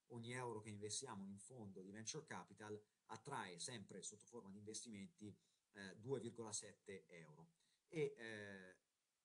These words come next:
diciamo, in ultimis ha portato anche a un, eh, o ha contribuito, eh, direi a uno sviluppo del, del mercato, eh, del venture capital che,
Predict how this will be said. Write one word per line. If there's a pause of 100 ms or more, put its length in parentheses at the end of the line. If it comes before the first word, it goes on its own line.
(100)
diciamo,
in
ultimis
ha
portato
anche
a
un,
eh,
o
ha
contribuito, (320)
eh,
direi
a
uno
sviluppo
del,
del
mercato,
eh,
del
venture
capital
che,